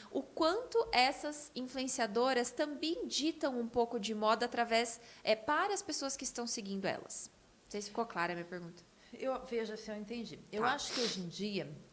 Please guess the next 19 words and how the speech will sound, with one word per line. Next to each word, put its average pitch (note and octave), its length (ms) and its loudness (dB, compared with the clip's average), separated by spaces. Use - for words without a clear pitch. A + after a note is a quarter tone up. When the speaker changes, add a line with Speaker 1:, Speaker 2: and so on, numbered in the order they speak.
Speaker 2:
as, E3+ 800 2
eu G3 80 -4
não F#3+ 120 -2
sei A3 200 -2
como G#3+ 160 -2
é G#3 60 -2
que G3+ 60 -4
a G3+ 40 -2
gente G3+ 260 -4
fala, F#3 400 0
se F#3+ 200 -4
é F#3+ 40 2
micro-influenciadora, F#3+ 1400 0
mini-influenciadora, F#3 1200 2
Speaker 1:
É. A3 40 -8
Speaker 2:
influenciadoras B3+ 760 0
menores G3+ 800 0
Speaker 1:
Tá. E3 340 -2
Speaker 2:
estão A3+ 720 2